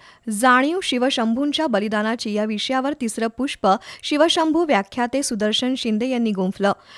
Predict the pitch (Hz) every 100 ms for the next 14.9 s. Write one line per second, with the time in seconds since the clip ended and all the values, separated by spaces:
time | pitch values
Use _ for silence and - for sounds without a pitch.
0 | - - 311 339 392 392 370 359 - 349
1 | 349 269 262 262 240 220 254 196 220 233
2 | 208 311 294 294 269 254 240 247 - 277
3 | 220 226 220 220 240 220 226 208 233 214
4 | 226 226 180 185 190 185 170 196 - _
5 | _ _ _ _ _ _ 269 311 349 320
6 | 285 359 381 349 370 359 320 349 349 254
7 | 269 277 294 294 262 185 214 220 233 277
8 | 262 208 220 240 254 254 214 190 175 180
9 | 185 - _ - - _ _ _ _ -
10 | 226 254 262 320 320 403 285 254 262 277
11 | 277 226 214 214 240 233 208 214 277 233
12 | 202 226 202 - 254 233 - 185 175 -
13 | 185 - - _ - - - 226 254 339
14 | 349 392 440 427 330 - 330 320